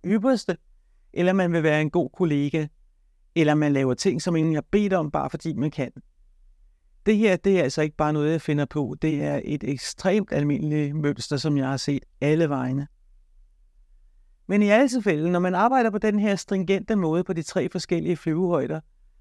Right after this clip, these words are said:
så fjerner man naturligvis også en del af den autonomi, som mange teams har haft.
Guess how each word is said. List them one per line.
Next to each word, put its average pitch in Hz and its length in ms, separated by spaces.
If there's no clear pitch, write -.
så 240 140
fjerner 202 420
man 196 160
naturligvis 175 760
også 156 240
en 170 100
del 160 200
af 160 80
den 151 180
autonomi, 160 640
som 180 160
mange 139 280
teams 143 320
har 143 80
haft. 127 460